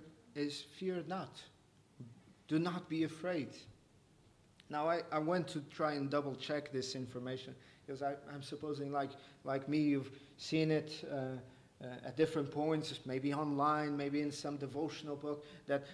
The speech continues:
there are three hundred and sixty-five, uh, command, uh, commands to not be afraid in Scripture, or three hundred and sixty-six, one for each day of the year.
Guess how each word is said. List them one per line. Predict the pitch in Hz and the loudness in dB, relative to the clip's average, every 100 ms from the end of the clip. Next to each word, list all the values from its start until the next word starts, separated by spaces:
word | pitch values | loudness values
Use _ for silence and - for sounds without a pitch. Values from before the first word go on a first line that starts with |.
| - | 0
there | 147 156 | 8 10
are | 170 165 | 10 6
three | 165 190 190 | 2 2 2
hundred | 143 185 165 160 | 2 2 2 2
and | 160 | 2
sixty-five, | 151 - 190 - 180 - 180 180 175 - - - 147 | 0 2 2 0 -4 0 4 6 6 0 -14 -10 -2
uh, | 143 139 139 139 | 2 2 2 0
command, | 147 147 165 170 170 165 - | -2 2 4 4 0 -4 -4
uh, | 156 143 143 127 | 0 2 0 -4
commands | 135 143 156 165 160 - | -4 2 6 6 2 0
to | 143 | 0
not | 156 156 | 2 2
be | 151 | 0
afraid | 151 151 151 147 | 0 0 0 2
in | 139 | -2
Scripture, | - 143 131 - 123 120 | -2 -2 -2 -4 -6 -2
or | 143 | -2
three | 135 160 | 0 -2
hundred | 151 165 151 156 | 0 -2 -2 -2
and | 143 | -2
sixty-six, | - 143 - 139 - 156 - - - - - | -4 -6 -6 -8 -4 -4 -4 -10 -12 -16 -8
one | 139 165 180 | 4 6 6
for | 175 165 | 4 4
each | 165 - | 4 4
day | 165 160 156 | 4 6 6
of | - | 4
the | 143 | 0
year. | 135 120 | 2 0